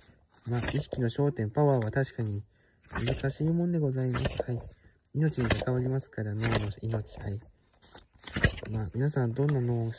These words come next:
なのか。はい。まああとは深呼吸、まあエレベーターの、での呼吸もやり方あります。エレベーターの床とか、はい。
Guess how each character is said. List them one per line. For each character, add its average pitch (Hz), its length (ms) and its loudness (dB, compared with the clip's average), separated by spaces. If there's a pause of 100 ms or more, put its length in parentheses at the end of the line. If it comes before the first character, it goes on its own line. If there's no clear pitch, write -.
(280)
な 110 100 -4
の 101 80 -6
か。 - 160 -10
は - 180 -10
い。 98 80 -8 (1000)
ま 110 100 -2
あ 101 140 -6
あ 120 100 -6
と - 140 -2
は 123 140 0 (640)
深 - 300 0
呼 139 120 2
吸、 117 220 2
ま 101 160 0
あ 98 40 0
エ 117 100 0
レ 127 80 4
ベ 135 140 4
ー - 20 2
タ 110 120 -4
ー - 20 0
の、 98 140 -4 (100)
で - 160 -2
の 123 100 2
呼 101 120 -8
吸 104 220 -2
も 101 280 -4 (120)
や 107 80 -6
り - 20 -8
方 117 200 -6
あ - 20 -2
り - 20 -2
ま 107 80 -4
す。 101 100 -6
エ 104 60 -2
レ 117 60 0
ベ 143 140 4
ー 143 60 0
タ 117 100 -4
ー - 20 -2
の 101 60 -4
床 104 220 -6
と - 100 -6
か、 - 120 -12
は 101 80 -8
い。 101 60 -8